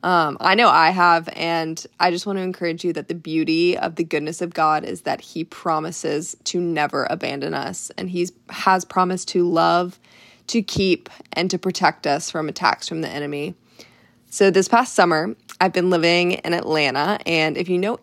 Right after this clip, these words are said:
anything about this glorious city, it's that the traffic is absolutely horrendous. Um, I mean, it's, like, the first thing that people ask me about when I say I live here, but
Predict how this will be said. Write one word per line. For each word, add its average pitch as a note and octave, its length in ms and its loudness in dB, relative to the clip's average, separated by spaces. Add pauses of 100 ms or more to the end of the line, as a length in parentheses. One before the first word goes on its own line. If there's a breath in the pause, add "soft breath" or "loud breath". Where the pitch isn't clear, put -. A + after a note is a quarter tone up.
anything D4+ 420 2
about D#3 220 0
this - 180 -2
glorious F3 600 4
city, D#3 300 2
it's A3 160 -2
that - 160 -4
the - 60 -8
traffic - 720 0
is A3+ 140 0 (120)
absolutely G#3+ 540 2
horrendous. F3+ 800 0 (340 loud breath)
Um, G3 240 6
I - 80 0
mean, F#3+ 160 2
it's, F#3 140 0
like, A3+ 100 0
the A3 80 -2
first F3+ 320 0
thing F3 140 -2
that D#3+ 100 -4
people - 260 -6
ask - 280 -2
me D3 100 -6
about D#3+ 220 -4
when E3 100 -8
I D#3+ 120 -2
say E3+ 200 -2
I C3 60 -4
live C3 180 -8
here, C3+ 260 -6
but E3 380 -2